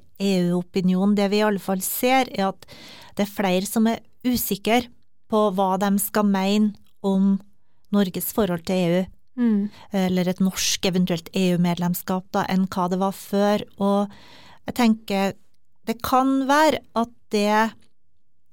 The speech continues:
Speaker 1: reflekterer, altså at det her høye vet ikke prosenten, at den reflekterer at det er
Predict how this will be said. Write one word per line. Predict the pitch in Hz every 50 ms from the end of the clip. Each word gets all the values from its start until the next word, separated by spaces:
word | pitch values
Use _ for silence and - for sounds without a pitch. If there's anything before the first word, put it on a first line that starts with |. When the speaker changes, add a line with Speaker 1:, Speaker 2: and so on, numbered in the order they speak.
| - - - - - - - - - - - - - - - -
Speaker 1:
reflekterer, | - 196 202 196 - - 196 202 214 - - - - 208 196 190 175 175 175 196 214
altså | 214 196 - 202 190
at | -
det | 202 208
her | 196 190 190 190 202
høye | 214 208 196 180 175 180 175 180 196 190 190
vet | 196 185 175 170 - 185
ikke | - 185 175
prosenten, | - 185 185 - - 180 175 175 - - 233 262
at | 254 226 233
den | 202 185 180
reflekterer | 185 185 - 190 196 185 - - 196 175 170 175
at | 185 180 -
det | 202 185 185
er | 190